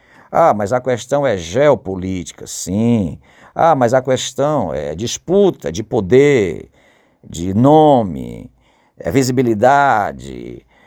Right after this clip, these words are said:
é s-, é a vaidade dos homens." Correto.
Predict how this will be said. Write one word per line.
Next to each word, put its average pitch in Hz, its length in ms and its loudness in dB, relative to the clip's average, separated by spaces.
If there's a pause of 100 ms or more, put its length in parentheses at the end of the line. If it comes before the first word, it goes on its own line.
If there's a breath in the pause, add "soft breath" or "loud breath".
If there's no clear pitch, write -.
(200 soft breath)
é 95 540 0
s-, - 500 -10
é - 80 -2
a 123 80 4
vaidade 131 480 2
dos 107 240 -4
homens." 135 560 0
Correto. 175 760 -4